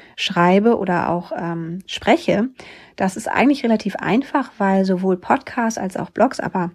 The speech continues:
Podcasts noch viel mehr, können eben nicht nur als kommunikative Einbahnstraße genutzt werden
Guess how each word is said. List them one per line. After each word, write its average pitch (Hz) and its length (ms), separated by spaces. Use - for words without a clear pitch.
Podcasts 202 460
noch 190 140
viel 185 220
mehr, 226 340
können 220 240
eben 214 300
nicht 214 320
nur 220 340
als 190 240
kommunikative 196 720
Einbahnstraße 170 800
genutzt 190 480
werden 262 420